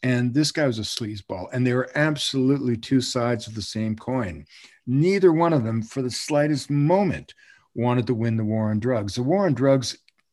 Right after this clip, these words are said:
in some years, had a sixty billion dollar budget. Every single piece of the U S government had, had, had,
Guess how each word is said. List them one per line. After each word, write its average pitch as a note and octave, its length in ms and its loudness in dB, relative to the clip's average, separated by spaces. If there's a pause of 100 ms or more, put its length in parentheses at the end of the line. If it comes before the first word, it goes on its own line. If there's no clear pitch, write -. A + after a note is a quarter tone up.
(180)
in B2+ 80 -2
some D3 280 0
years, C3 280 2
had A2 100 -2
a G#2 60 -4
sixty - 420 -2
billion A#2+ 460 0
dollar A2 420 0 (340)
budget. B2+ 440 0 (160)
Every D#3+ 420 4
single A#2+ 560 0 (500)
piece C3+ 360 0
of A2 80 -6
the A2 100 -2
U B2 140 2
S A2+ 160 -4
government A#2 400 0
had, G#2 300 -8
had, A2+ 260 -6 (100)
had, G#2+ 260 -8